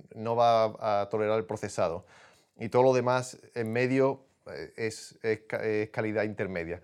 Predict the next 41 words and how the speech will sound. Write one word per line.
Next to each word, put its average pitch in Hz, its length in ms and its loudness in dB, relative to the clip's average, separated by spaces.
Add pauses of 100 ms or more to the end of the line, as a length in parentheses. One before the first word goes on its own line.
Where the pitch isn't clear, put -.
(260)
¿no? 123 100 0
Entonces, 117 280 0
con 113 140 -2
las 104 100 -2
cintas 127 180 2
transportadoras 127 760 0
hemos 113 180 -4
llegado 110 160 0
a 110 40 2
un 110 40 -2
sistema 120 320 -4
donde 117 160 0
puedes 101 240 -2
clasificar 104 640 0
dos, 107 420 -2
tres, 123 240 -2
incluso 101 360 -8
cuatro 107 260 0
niveles, 107 400 -2
¿no? 143 140 -6
Es 127 80 -10
simplemente 110 260 -6
utilizando 104 340 -4
el 113 80 -2
concepto 113 480 -2
de 98 220 -2 (540)
donde 98 340 -4
dobla, 139 420 2
la 95 120 -2
recoges, 110 680 0
¿no? 147 200 -8
<laughs> - 20 -10
Eh, 110 420 -4
y 107 40 -8
puedes, 113 380 4 (280)
puedes 107 240 2 (100)
utilizar 107 480 0
diferentes 104 400 -4
cintas 117 180 0
transportadoras, 127 720 0
diferentes 107 720 -2